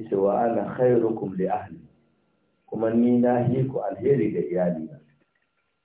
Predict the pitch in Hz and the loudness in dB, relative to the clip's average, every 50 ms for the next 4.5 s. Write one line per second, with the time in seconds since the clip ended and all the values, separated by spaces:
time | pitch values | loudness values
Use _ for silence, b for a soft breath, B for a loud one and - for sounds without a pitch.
0 | _ _ _ _ _ _ _ _ _ _ _ _ - - 113 - - - - 135 | _ _ _ _ _ _ _ _ _ _ _ _ -8 -4 -4 -2 -2 0 0 2
1 | 123 120 110 107 110 120 120 120 113 113 107 110 117 110 107 - - - 131 127 | 2 4 4 4 4 4 4 2 2 0 0 2 0 0 0 -2 -2 0 0 0
2 | 117 107 101 101 95 92 95 - _ _ - 117 117 120 120 120 117 117 104 98 | 2 0 0 -2 -4 -4 -6 -12 _ _ 0 2 4 6 6 4 4 2 0 -2
3 | 98 95 95 98 95 95 90 87 - - - - 90 92 92 90 85 - - - | -2 -4 -4 -4 -2 -2 -2 -2 -4 -6 -12 -10 -4 -4 -2 -2 -4 -6 -10 -16
4 | - - - - _ - 320 - 196 190 | -18 -18 -20 -20 _ -4 0 0 0 2